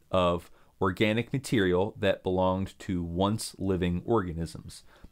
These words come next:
Ecologically speaking, perhaps you're a decomposer. You are also a heterotroph if you consume the bodies of other organisms for your nourishment. This would be the opposite of an autotroph, which would be like a producer, say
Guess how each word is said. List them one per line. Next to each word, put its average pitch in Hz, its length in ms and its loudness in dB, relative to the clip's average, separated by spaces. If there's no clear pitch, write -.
Ecologically 98 680 0
speaking, 110 420 -2
perhaps 95 480 -2
you're 95 140 0
a 87 140 0
decomposer. 92 840 0
You 120 460 4
are 104 200 2
also 113 580 2
a 110 160 2
heterotroph 131 960 0
if 107 260 0
you 104 520 2
consume 117 800 -2
the 101 120 -2
bodies 107 580 0
of 98 240 0
other 127 240 4
organisms 85 800 -4
for 92 320 0
your 92 260 0
nourishment. 104 720 -2
This - 180 -4
would 92 100 -2
be 98 100 4
the 92 160 0
opposite 98 540 0
of 87 100 -2
an 87 160 -2
autotroph, 123 720 0
which 90 180 -2
would 87 140 -2
be 85 100 -2
like 85 260 -2
a 85 120 -2
producer, 107 720 -2
say 85 460 -2